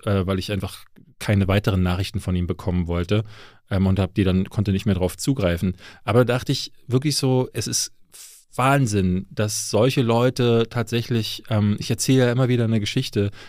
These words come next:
da war ich mal auf einem Konzert von, ich weiß gar nicht mehr, wer das war, ähm, Queens of the Stone Age oder so, und ein Typ trifft mich im Publikum und sagt so, „Ah, du bist David Hein.“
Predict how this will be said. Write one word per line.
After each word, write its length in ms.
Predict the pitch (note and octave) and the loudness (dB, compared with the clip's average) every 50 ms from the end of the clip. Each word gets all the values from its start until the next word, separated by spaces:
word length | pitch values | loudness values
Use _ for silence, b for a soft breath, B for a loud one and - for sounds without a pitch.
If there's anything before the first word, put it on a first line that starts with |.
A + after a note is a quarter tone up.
| B B | B B
da 80 | - G#2 | -6 -2
war 160 | G2+ G#2+ A#2 | -2 0 0
ich 100 | A#2 G#2 | 0 0
mal 120 | A#2+ G#2+ G#2 | 0 0 0
auf 140 | G#2+ - | 0 0
einem 100 | - G#2 | -2 -2
Konzert 640 | G2 - A2 G2+ - - - A2+ A2 A2 G#2+ - - b b b b b b b b | 0 0 -2 -2 -2 0 0 2 2 2 2 0 -4 b b b b b b b b
von, 320 | - - A2 G2 G2 G2+ G2+ | -2 0 2 4 4 2 0
ich 100 | - - | -2 -6
weiß 100 | G2+ - | -8 -4
gar 120 | - F2+ | -4 -4
nicht 100 | E2+ E2 | -2 -2
mehr, 140 | F2 E2 D#2+ | -4 -4 -4
wer 120 | E2+ E2+ | -4 -4
das 160 | E2 D#2+ - | -6 -6 -8
war, 340 | - E2 E2 E2 E2 F2 - | -8 -8 -8 -8 -8 -8 -6
ähm, 420 | G2+ F2+ F2 F2 F2 E2+ E2 D#2+ - - - | -4 -2 -2 0 0 -2 -2 -4 -6 -12 -16
Queens 260 | - - A2 G2+ - G2 | -6 -2 -2 -2 -2 -2
of 60 | F2 | -6
the 60 | - F#2 | -6 -6
Stone 360 | - - - F#2 G2 G#2+ G2+ | -4 0 0 2 2 2 2
Age 140 | F2 - - | 0 0 -2
oder 180 | F2 E2 E2+ | -4 -2 -2
so, 220 | E2 F2 E2+ E2+ F#2+ | -2 -2 -2 -2 -2
und 360 | G2+ - G2 F#2+ F#2 E2 - b b b b b b b b b _ - | -2 0 0 0 0 0 -4 b b b b b b b b b _ -16
ein 80 | - - | -12 -2
Typ 220 | - - F#3+ G3 - - - - - | 4 4 4 4 2 -6 -20 -14 -8
trifft 340 | - - D#3+ E3+ - - - | -2 0 0 0 0 -2 -2
mich 200 | E3+ E3+ E3 - | 0 0 0 -2
im 140 | - B2+ A#2 | -4 -4 -2
Publikum 480 | - D3+ D3 - E3+ D#3 - - C3+ C3 | -2 -2 0 2 0 0 2 0 -2 0
und 60 | A#2+ | 2
sagt 200 | B2+ B2 A#2 - | 0 0 0 -2
so, 60 | A2+ - | -2 2
„Ah, 180 | D#3 E3 - - - - - - | 2 2 2 0 -6 -20 -14 -6
du 60 | - | -4
bist 140 | G#2 G#2+ - | -2 0 2
David 180 | C#3+ C3 A#2 A#2+ | 4 4 4 4
Hein.“ 280 | B2 B2+ A#2 F#2+ F2 | 4 4 4 2 0